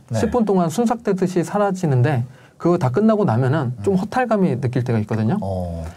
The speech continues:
Speaker 2: 그런데 이 영상에다가 코미디 영상에 정보성 멘트가 한두 개라도 들어가 있으면 나중에 이게 그렇게 유익한 영상처럼 보여요.
Speaker 1: 음.
Speaker 2: 그래서 저는 정보랑 이런 재미가 얼마
Speaker 1: 네.
Speaker 2: 두 개가 잘 조화롭게 있냐에 따라서
Speaker 1: 네, 네.
Speaker 2: 사람들의 만족도를 높일 수 있는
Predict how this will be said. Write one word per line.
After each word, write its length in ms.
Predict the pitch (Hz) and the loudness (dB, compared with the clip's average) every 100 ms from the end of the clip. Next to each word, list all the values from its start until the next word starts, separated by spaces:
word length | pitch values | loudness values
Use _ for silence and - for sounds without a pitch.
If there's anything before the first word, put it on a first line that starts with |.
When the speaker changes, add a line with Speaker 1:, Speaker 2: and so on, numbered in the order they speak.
| - | -10
Speaker 2:
그런데 360 | - 190 196 196 | 0 2 4 2
이 220 | 135 156 | 2 2
영상에다가 1000 | 113 123 160 165 147 120 110 110 110 107 - - | 2 2 0 0 0 -2 -2 0 0 -2 -8 -4
코미디 360 | 214 214 190 | 2 2 2
영상에 400 | 139 117 117 170 180 | 2 2 0 0 0
정보성 420 | 135 165 185 170 | 0 0 0 0
멘트가 240 | 123 123 127 | 0 0 2
한두 200 | 190 190 | 2 2
개라도 320 | 175 160 - | 0 -2 -6
들어가 220 | 131 131 | -2 -2
있으면 380 | 123 127 120 117 - - - - - | -2 -2 -2 -4 -10 -20 -20 -18 -2
나중에 260 | - 202 196 | 0 2 2
이게 140 | 185 | 2
그렇게 320 | 185 214 220 | 0 0 2
유익한 320 | 156 214 226 202 | 2 0 2 2
영상처럼 480 | 135 131 123 117 | 2 2 2 0
보여요. 320 | 110 110 101 95 | 0 -2 -2 -4
Speaker 1:
음. 600 | 113 131 151 156 156 160 160 | -2 0 0 -2 -2 0 2
Speaker 2:
그래서 180 | 185 | 2
저는 360 | 180 143 147 131 | 2 0 0 -2
정보랑 600 | 135 175 208 220 220 226 - _ - | 0 2 2 2 2 -2 -8 _ -4
이런 340 | 147 160 156 - - - _ _ - | 0 0 -2 -6 -16 -20 _ _ -2
재미가 560 | 147 185 185 127 117 - 151 | 2 4 4 0 -2 -2 0
얼마 280 | 208 220 202 | 4 4 2
Speaker 1:
네. 60 | |
Speaker 2:
두 120 | - | 0
개가 240 | 147 139 123 | 0 0 -2
잘 340 | 123 131 131 123 | -2 0 0 -2
조화롭게 560 | 151 165 165 160 131 | 0 2 0 0 0
있냐에 420 | 123 156 180 175 156 | 2 4 4 2 0
따라서 480 | 185 190 127 180 123 - | 0 0 0 0 -2 -4
Speaker 1:
네, 220 | 104 92 | -4 -4
네. 180 | 87 85 | -6 -8
Speaker 2:
사람들의 460 | - 262 240 208 | -2 0 2 2
만족도를 540 | 123 123 180 180 165 131 | 2 2 0 0 0 0
높일 260 | 120 165 | -2 -2
수 140 | 170 139 | -2 0
있는 320 | 113 123 | 0 0